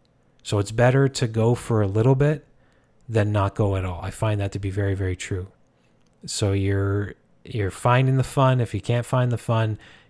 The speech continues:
you get out early. But the fact that you're there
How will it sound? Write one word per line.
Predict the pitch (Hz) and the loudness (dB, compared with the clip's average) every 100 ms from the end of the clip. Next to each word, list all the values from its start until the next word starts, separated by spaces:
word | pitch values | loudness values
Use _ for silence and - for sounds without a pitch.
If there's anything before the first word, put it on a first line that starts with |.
| _ - | _ -6
you | 101 | -6
get | 95 107 | 2 2
out | 104 101 | 4 2
early. | 98 95 90 | 0 -2 -4
But | 87 92 | -6 -8
the | |
fact | - 120 131 139 | -2 0 2 0
that | 117 | -2
you're | 120 104 | 0 2
there | 104 107 117 135 | 2 2 2 -2